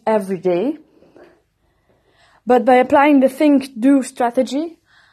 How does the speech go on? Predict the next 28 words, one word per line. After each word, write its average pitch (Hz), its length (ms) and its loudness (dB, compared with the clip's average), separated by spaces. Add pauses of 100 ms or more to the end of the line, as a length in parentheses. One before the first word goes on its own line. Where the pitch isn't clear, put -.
(800)
I 247 420 0
really 285 680 0 (220)
get 262 280 -2
things 247 340 2
done, 202 440 -2
and 233 400 0
I 240 80 2
don't 277 340 6 (140)
waste 240 400 0
time 254 240 2
overanalyzing 226 880 0
everything. 190 540 -4 (580)
And 226 160 -2
that's 254 200 -2
the 240 80 -2
key 269 240 -4 (120)
to 233 360 -2
many 247 360 0
of 226 240 -2
my, 208 400 -2 (1800)
many 254 340 4
of 240 180 -2
my 233 200 -2
time 262 500 0 (140)
management 214 600 -2
strategies 277 720 -2
is 220 400 -2
actually 226 560 -4